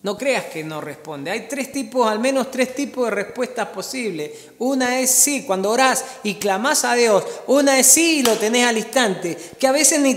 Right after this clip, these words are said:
siquiera terminaste la oración y ya tenés la respuesta. Esa es una. La segunda respuesta de Dios a veces es no, y es no rotundo, y no va a ser nunca lo que quieras, porque no va a ser bueno para vos.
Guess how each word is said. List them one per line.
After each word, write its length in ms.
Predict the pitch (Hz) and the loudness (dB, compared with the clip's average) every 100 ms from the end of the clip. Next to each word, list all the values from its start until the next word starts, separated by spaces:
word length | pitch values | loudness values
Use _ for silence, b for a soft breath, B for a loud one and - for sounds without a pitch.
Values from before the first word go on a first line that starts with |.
| - | 2
siquiera 600 | - 226 190 302 311 - | 2 2 2 2 4 4
terminaste 520 | 240 226 277 285 285 | 0 2 0 2 2
la 120 | 254 | 4
oración 340 | 233 233 302 302 | 4 2 2 0
y 80 | |
ya 180 | 240 240 | 0 0
tenés 260 | 240 233 254 | 0 0 0
la 120 | 240 | 2
respuesta. 600 | 214 - 214 185 - 156 - B B | 0 -2 0 -2 -2 -10 -12 B B
Esa 300 | 208 214 220 | 4 4 4
es 180 | - 247 | 2 2
una. 300 | 226 170 147 B B | 2 0 -4 B B
La 120 | 220 | 4
segunda 460 | 214 240 311 339 294 | 4 4 4 2 2
respuesta 560 | 226 220 254 247 220 | 2 0 0 2 2
de 120 | 208 233 | 2 2
Dios 220 | 240 - | 2 2
a 60 | 214 | 2
veces 440 | 240 240 226 - | 2 2 2 2
es 60 | 226 | 4
no, 280 | 285 285 - B | 6 6 4 B
y 120 | 240 | 2
es 380 | 311 - - - - | 4 4 2 -6 0
no 640 | 220 277 359 339 - - - - - | 4 6 6 2 -6 -12 -20 -20 -2
rotundo, 720 | - 269 539 427 294 196 185 | 4 6 8 6 6 6 4
y 140 | 262 302 | 4 4
no 300 | 370 381 339 | 6 6 6
va 80 | 311 | 6
a 40 | |
ser 300 | - 359 320 | 6 4 2
nunca 420 | 381 453 240 233 | 4 4 4 2
lo 160 | 214 196 | 2 0
que 160 | 196 | 0
quieras, 340 | 196 247 233 202 | 0 2 2 2
porque 260 | 247 240 262 | 0 2 4
no 180 | 294 320 | 4 6
va 100 | 294 | 6
a 20 | |
ser 200 | 285 285 | 6 4
bueno 320 | 302 311 285 | 2 0 0
para 220 | 240 240 | 0 0
vos. 360 | 294 262 - | 4 4 2